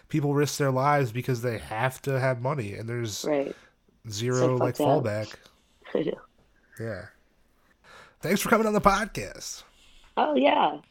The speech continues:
Speaker 2: I'm excited. Thank you for having me.
Speaker 1: Yeah, this is, uh, fucking dope. I feel like when I started the podcast, there was, like, a few people that I was like,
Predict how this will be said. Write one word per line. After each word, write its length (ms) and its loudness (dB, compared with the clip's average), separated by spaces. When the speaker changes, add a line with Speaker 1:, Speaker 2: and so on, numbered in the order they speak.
Speaker 2:
I'm 120 2
excited. 400 4
Thank 180 0
you 80 -8
for 80 -10
having 220 -4
me. 200 -6
Speaker 1:
Yeah, 180 -2
this 180 -8
is, 220 -6
uh, 200 -2
fucking 380 -8
dope. 460 -6
I 80 -10
feel 200 2
like 300 2
when 220 0
I 60 8
started 260 2
the 80 2
podcast, 720 2
there 120 -4
was, 120 -2
like, 140 -2
a 60 0
few 300 -2
people 420 -2
that 100 -4
I 80 -2
was 160 -6
like, 400 -6